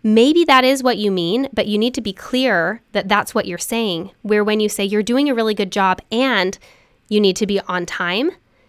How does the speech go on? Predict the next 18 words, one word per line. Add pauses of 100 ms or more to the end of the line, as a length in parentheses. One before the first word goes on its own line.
(320)
that
person
has
some
motivation
and
understands
that
they're
doing
a
really
good
job,
and
that
might
be